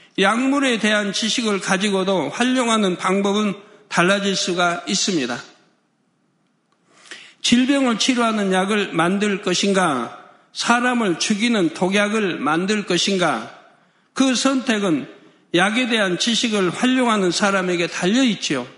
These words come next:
원래는 선하게 진리에 맞게 쓰도록 주신 지식을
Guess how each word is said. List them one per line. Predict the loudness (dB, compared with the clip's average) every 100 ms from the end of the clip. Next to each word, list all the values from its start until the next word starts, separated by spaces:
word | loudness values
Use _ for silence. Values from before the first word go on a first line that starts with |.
| _ _ _ _ _ _ _ _ _ _ _ 0
원래는 | 2 4 2 2 0
선하게 | 2 2 4 2 2 0 0 -2
진리에 | 0 2 4 2
맞게 | 2 2 0 -2
쓰도록 | -2 -2 0 0 -2
주신 | -2 0 2 0
지식을 | 0 2 2 2 2 2 -2